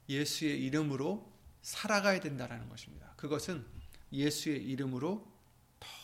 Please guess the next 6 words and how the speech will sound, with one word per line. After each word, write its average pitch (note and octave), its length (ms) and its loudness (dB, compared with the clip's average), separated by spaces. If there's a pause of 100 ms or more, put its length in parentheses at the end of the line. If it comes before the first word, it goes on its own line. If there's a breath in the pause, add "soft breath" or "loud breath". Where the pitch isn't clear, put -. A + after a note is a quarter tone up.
(120)
그 F#3+ 180 4
이름을 F3 460 2
위해서, C3+ 540 0
하나님의 D3 400 -2
영광을 D#3+ 480 0
위해서, C3+ 440 -2